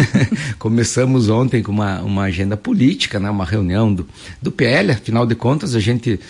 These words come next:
em que pese tá vivendo tudo que tá vivendo no Estado, estamos vivendo um ano de eleição, de eleição municipal, né? Um ano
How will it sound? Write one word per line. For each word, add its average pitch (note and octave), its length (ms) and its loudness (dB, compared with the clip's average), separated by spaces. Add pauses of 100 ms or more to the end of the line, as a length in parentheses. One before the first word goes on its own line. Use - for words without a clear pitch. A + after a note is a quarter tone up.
(220)
em G#2 100 -2
que G#2 140 -2
pese A2+ 400 -2
tá A#2+ 100 0
vivendo A2 380 2
tudo A2+ 260 -4
que - 100 -12
tá A2 140 -2
vivendo A2 440 0
no B2 100 2
Estado, C#3+ 540 0 (340)
estamos C#3+ 380 0
vivendo B2+ 480 2
um D3+ 100 4
ano C#3+ 300 4
de D#3+ 140 2
eleição, E3 680 2
de G2 120 -2
eleição A2+ 380 0
municipal, A#2+ 720 0
né? A#2 100 2
Um A2 200 2
ano A2 260 2